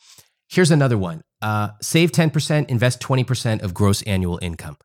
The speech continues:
Again, I'm conservative. That's sort of a boring financial rule. Let's get to the more fun ones, okay? How about this? Uh, never question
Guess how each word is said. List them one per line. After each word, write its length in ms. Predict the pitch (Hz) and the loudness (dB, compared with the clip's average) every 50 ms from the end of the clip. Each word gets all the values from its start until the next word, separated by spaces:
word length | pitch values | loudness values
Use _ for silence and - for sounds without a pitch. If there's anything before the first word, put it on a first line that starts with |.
| _ - | _ -4
Again, 340 | 131 120 175 170 165 165 - | 0 2 4 4 4 4 4
I'm 140 | 135 139 127 | 2 0 0
conservative. 540 | - 120 - - 135 127 120 123 127 113 101 | 0 -2 -2 -2 -2 -2 0 -2 -2 -2 -2
That's 120 | 143 - | -4 -2
sort 160 | - 170 165 | 0 0 2
of 80 | 143 120 | 2 2
a 40 | 113 | 2
boring 340 | - 110 104 104 104 104 | 2 2 2 2 2 2
financial 420 | 98 - 92 90 87 85 - - 87 | 2 0 -2 -2 -2 -4 -6 -6 -6
rule. 200 | 82 80 73 - _ _ _ | -8 -8 -8 -12 _ _ _
Let's 160 | - 208 233 - | -2 -2 0 0
get 140 | 392 381 - | -4 -2 -2
to 80 | - | 0
the 80 | 208 202 | 4 4
more 220 | 165 147 143 135 | 6 6 6 6
fun 440 | 123 - - - - 107 104 101 95 | 4 2 -4 -2 0 0 0 0 0
ones, 460 | 90 80 76 69 - - - - - - _ _ _ _ _ _ | -4 -6 -10 -12 -12 -10 -10 -10 -12 -16 _ _ _ _ _ _
okay? 280 | - - - 104 104 - - _ _ _ _ _ | -14 -10 -8 -8 -8 -10 -14 _ _ _ _ _
How 80 | - 175 | 0 4
about 240 | 180 170 131 - - | 4 4 4 4 2
this? 340 | 110 87 - - - - - _ _ _ _ _ _ _ _ _ | -2 -2 -2 -8 -10 -12 -16 _ _ _ _ _ _ _ _ _
Uh, 280 | 110 110 110 110 110 104 - _ _ _ _ _ _ _ _ _ _ _ - | -2 0 0 0 0 -4 -8 _ _ _ _ _ _ _ _ _ _ _ -6
never 480 | 107 110 120 143 165 165 180 196 196 | -2 2 4 4 4 4 4 2 2
question 920 | 175 - - 139 - - 143 139 127 - - - - 107 98 92 90 92 | 0 -2 -8 -8 -2 2 2 2 2 0 -2 -4 -4 -4 -4 -4 -6 -10